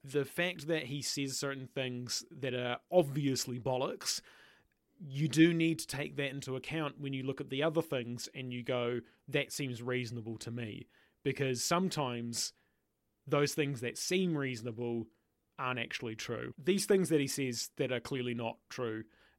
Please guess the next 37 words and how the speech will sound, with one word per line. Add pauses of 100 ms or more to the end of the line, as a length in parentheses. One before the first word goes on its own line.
(140)
is, (140)
uh,
you
know,
sort
of
discredits
him (140)
a
little
bit, (120)
I
guess
is
what
I'm
trying
to
say.
And
you
need
to
be
careful
with
that, (380)
that
just
because
some
other
things
seem
to
align
with